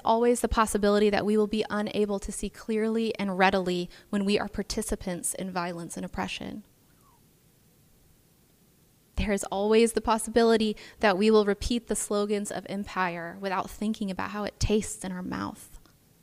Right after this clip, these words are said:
It's really something to read that this writer can say there is no free and enslaved in Christ,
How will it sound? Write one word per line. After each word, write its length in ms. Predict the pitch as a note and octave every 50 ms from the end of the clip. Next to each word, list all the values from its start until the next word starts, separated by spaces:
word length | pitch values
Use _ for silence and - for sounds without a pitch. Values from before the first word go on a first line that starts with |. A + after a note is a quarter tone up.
| _ _ _ _ _ _ _ _ _ _ _ _ _ _ _ _ _ _ _ _ _ - _ _ _ _ _ _ _ - - _ _ _ _ _ _ _ _ _ _ - - _ _ _ _ _ _ _ _ _ _ _ _ _ _ _ _ _ _
It's 160 | - - -
really 180 | B3 B3 A#3+ A3+
something 460 | A3 - A3+ A3+ A#3 A3+ G3+ G3 F#3
to 140 | - - G3+
read 440 | F#3 G3 G#3 G3 E3+ F3 - G3 - - _ _ _ _ -
that 220 | - G3+ - -
this 240 | - G3 F#3+ - - - -
writer 380 | G3 G#3 G#3 G#3+ G#3+ G#3+ G#3
can 180 | G#3 - G#3 G3
say 240 | - - F#3+ F#3 F#3
there 180 | F#3+ F#3+ F#3+
is 160 | F#3+ G3+ -
no 120 | G#3 G3 F#3
free 340 | F#3 - - A3+ A3 A3 G#3
and 80 | F#3+
enslaved 400 | F#3 F#3 - - G3+ G3 F#3 F#3
in 100 | F#3 F#3
Christ, 560 | - - - G3 F#3 F#3 F#3 - - - -